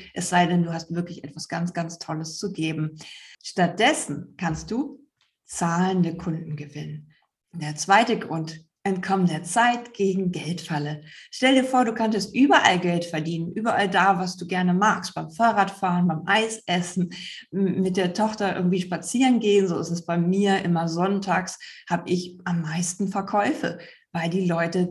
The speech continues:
dann zu Hause sind, sich irgendwas angucken von mir und dann natürlich die Kurse kaufen.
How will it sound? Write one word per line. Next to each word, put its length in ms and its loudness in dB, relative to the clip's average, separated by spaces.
dann 560 -4
zu 260 -4
Hause 380 0
sind, 380 2
sich 440 -4
irgendwas 460 -2
angucken 600 -2
von 280 0
mir 280 2
und 180 4
dann 220 0
natürlich 520 -2
die 180 -8
Kurse 520 -6
kaufen. 520 -12